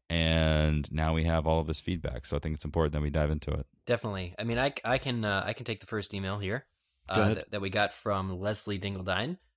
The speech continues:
Speaker 2: a longtime listener of the show. She writes in and says, Hey guys, I just wanted to sound in on the whole Sansa violence in Unbowed, Unbent, Unbroken and play the devil's advocate a bit. I really appreciate your analysis and review of the episode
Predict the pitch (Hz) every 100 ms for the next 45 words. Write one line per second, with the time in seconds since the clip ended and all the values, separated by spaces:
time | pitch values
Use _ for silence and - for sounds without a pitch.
0 | _ 95 92 92 90 92 90 80 95 90
1 | 87 87 107 135 _ _ - 151 151 127
2 | - 123 123 - 113 107 - - _ 175
3 | 202 95 110 190 - _ _ _ 165 240
4 | 226 190 160 120 - 123 117 113 147 113
5 | 101 107 104 - 98 95 - 95 92 92
6 | 95 - 98 95 92 98 98 95 95 87
7 | 90 - 92 87 90 85 - 92 85 92
8 | 90 - - 143 190 - 123 117 135 139
9 | 107 101 107 107 - 131 143 127 - 85
10 | - - 80 - _ _ _ _ _ -
11 | 107 135 151 143 151 - 131 120 113 117
12 | 113 120 110 98 98 113 143 156 110 104
13 | - 110 180 - 214